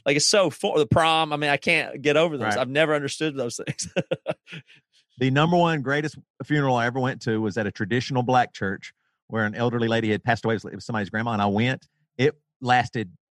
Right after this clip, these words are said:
Speaker 2: it was at least two hours, and everybody sang. And I just, it was just wonderful. Like, it, I mean, some people sang really badly. Like, there,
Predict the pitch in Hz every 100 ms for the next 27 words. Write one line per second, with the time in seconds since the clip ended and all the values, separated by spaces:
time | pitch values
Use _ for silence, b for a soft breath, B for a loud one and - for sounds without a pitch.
0 | - 135 120 131 147 - 139 127 120 107
1 | 98 - 110 - 135 151 131 139 127 127
2 | 123 - 113 104 110 - _ _ _ _
3 | - 131 156 139 135 - - 160 185 139
4 | 120 - 143 123 - _ - 120 185 220
5 | 175 95 - - 127 127 147 151 165 156
6 | 131 - _ - 240 302 185 147 123 180
7 | 160 131 113 113 180 214 135 175 226 95
8 | 113 127 127